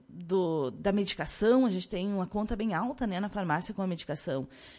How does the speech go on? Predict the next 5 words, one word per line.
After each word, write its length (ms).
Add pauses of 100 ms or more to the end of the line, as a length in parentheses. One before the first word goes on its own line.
(100)
Então, 720
as 200
pessoas, 540
muitas 400
vezes, 540